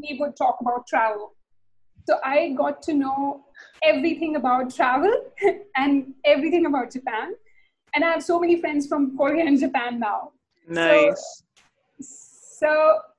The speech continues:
Speaker 1: after that teaching, I figured out, okay, now I have a remote job, but I still need to, like,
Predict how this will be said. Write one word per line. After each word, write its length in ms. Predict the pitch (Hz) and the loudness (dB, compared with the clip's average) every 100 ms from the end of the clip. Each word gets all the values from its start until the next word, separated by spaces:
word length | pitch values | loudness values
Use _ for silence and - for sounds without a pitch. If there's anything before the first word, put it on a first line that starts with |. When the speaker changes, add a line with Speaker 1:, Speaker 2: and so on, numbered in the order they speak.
| _ - | _ -2
Speaker 1:
after 340 | 302 330 415 392 | 0 0 -4 -2
that 200 | 392 - | -4 -2
teaching, 440 | 285 254 320 302 285 | -4 -4 -6 -6 -6
I 60 | 277 | -6
figured 280 | 311 285 302 | -4 -2 0
out, 160 | 294 | 0
okay, 200 | 277 277 | -2 -2
now 220 | 262 262 269 | -2 -2 -2
I 40 | |
have 160 | 269 262 | -2 -6
a 40 | 247 | -6
remote 400 | 233 240 277 240 | -6 -6 -6 -6
job, 360 | 233 214 240 - _ _ _ - | -4 -4 -6 -10 _ _ _ -6
but 100 | - | -4
I 120 | 269 | -4
still 480 | 269 - 302 302 302 | -8 -8 -4 -2 -2
need 380 | 285 277 277 - | 0 0 -2 -6
to, 200 | 269 254 233 | -10 -8 -6
like, 320 | 220 208 214 | -4 -6 -8